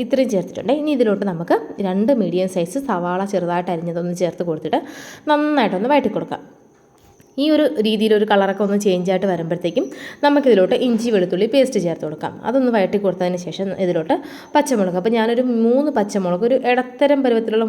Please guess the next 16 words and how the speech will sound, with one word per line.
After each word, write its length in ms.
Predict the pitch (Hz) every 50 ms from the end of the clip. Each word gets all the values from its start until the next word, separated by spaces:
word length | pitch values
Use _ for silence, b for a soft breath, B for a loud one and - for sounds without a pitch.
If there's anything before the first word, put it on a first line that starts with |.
| 214
മൂന്ന് 160 | 202 190 196 208 208
പച്ചമുളകാണ് 640 | 190 196 - 185 180 180 175 175 175 170 175 233 - B B B B B B B -
ഒന്ന് 140 | 339 330 330 311
കട്ട് 140 | 285 240 -
ചെയ്ത് 140 | 220 220 214
ഇതിലോട്ട് 220 | 208 202 196 196 202 202
ചേർത്ത് 200 | 190 180 180 185 175
കൊടുക്കുന്നത്. 400 | 170 165 175 165 156 156 170 262 392 - - - - - - - 269
ഏഹ്, 200 | 254 240 233 233 233 233 - - - - - _ - - -
എന്നിട്ട് 240 | 233 233 226 233 294 277
നമുക്കിതെല്ലാം 500 | 233 214 208 208 220 208 202 202 196 196
കൂടി 80 | 190 196 196
നന്നായിട്ടൊന്ന് 560 | 180 175 180 196 220 202 180 180 180 185 233 254
മിക്സ് 160 | 240 247 -
ചെയ്ത് 120 | 202 175 160
കൊടുക്കാം. 220 | 151 - - 156